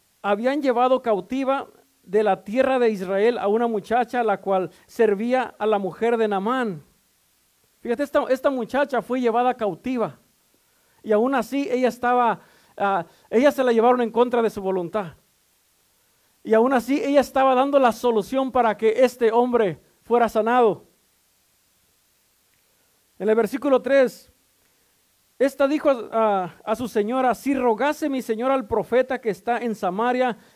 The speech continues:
él lo sanaría de su lepra". Dice, "Y entrando Naamán a su señor, le relató diciendo, así, así, a una muchacha que, eh, es de la tierra de Israel". Y le dijo al rey de Siria, "Anda, ve,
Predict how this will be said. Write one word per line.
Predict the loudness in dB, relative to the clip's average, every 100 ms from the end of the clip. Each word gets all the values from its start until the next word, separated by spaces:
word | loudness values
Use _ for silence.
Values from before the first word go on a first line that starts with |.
| _
él | 0 2
lo | 2
sanaría | 0 0 0 0 0
de | 0
su | -4
lepra". | 0 0 -2 -8 -12 _ _ _ _ _ _ _ _ _ _
Dice, | -6 -4
"Y | -2
entrando | -2 -2 -2 0
Naamán | 0 0 0
a | -2
su | -4
señor, | -6 -4 0 2
le |
relató | 2 2 -2 -2 -4
diciendo, | -4 -4 0 2 0 -4 -6
así, | -4 -2 0 2
así, | 0 -2 -6
a | -4 -4 -6 -10 _ _ _ _ _ _ _ _
una | -4 -2
muchacha | -2 -2 -2 -2 -2 -6
que, | 0 2 2
eh, | -2 -2 -2
es | 0 -2
de | 0
la | -2
tierra | 0 0
de | -2
Israel". | -4 -2 2 2 2 -2 -14 _ _ _
Y | 0
le | 2
dijo | 2 0 2 2 0 -8 _ -20 _
al | -4 0
rey | 2 2
de | 0
Siria, | 0 -2 -2
"Anda, | -2 -2 0
ve, | 2 2 2